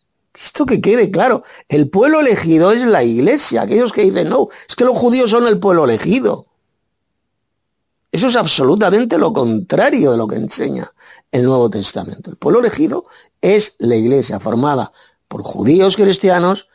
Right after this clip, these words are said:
y por gentiles cristianos. Y somos reyes y sacerdotes, una nación santa, hemos sido apartados para Dios, posesión exclusiva del poderoso,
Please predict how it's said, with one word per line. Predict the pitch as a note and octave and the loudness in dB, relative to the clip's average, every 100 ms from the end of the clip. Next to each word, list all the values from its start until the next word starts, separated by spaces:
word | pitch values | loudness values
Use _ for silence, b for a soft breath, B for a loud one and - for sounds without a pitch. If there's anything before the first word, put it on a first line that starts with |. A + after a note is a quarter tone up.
| _ _ | _ _
y | B2+ | -6
por | G#2 G#2 | -4 -4
gentiles | A#2 G#2+ A#2+ G#2+ G2 | -4 -2 0 -2 -4
cristianos. | - G2 - - G#3+ - _ _ b b b b b | -8 -10 -12 -16 -18 -20 _ _ b b b b b
Y | - - | -12 -6
somos | A2 A#2 C3+ | -2 0 0
reyes | A2 A#2 | 0 0
y | B2+ | 0
sacerdotes, | C#3+ D#3 F3+ G3 G#3+ G#3 A#3+ A3 | -2 0 0 2 0 0 -2 -2
una | - A2+ A2+ | -6 -4 -2
nación | A2+ G#2+ A2 G#2+ | -2 -4 -2 -2
santa, | G#2+ F#3+ G3 F#3+ A#3 B3 b b b | -2 0 0 0 -2 -6 b b b
hemos | G3+ G#2+ | -6 -4
sido | - G#2+ | -2 -2
apartados | G#2 G#2 G2 G#2 G2 | -2 -6 -6 -6 -8
para | - A2+ | -4 -2
Dios, | D3 F#3+ G3+ - B B B B _ - | 2 2 0 -4 B B B B _ -2
posesión | D3 C#3+ D#3+ C3+ F#3 G3 A3 | 0 2 0 2 2 4 4
exclusiva | G#3 F3 - E3+ D#3+ D#3+ - A#3 A3 D#3 B2+ | 2 -2 -4 0 2 0 0 2 4 2 2
del | A#2+ A2+ G2 | 2 0 -2
poderoso, | F#3+ E3 D#3+ D3+ D#3+ C#3+ - - - | -2 2 2 2 0 -2 -8 -8 -8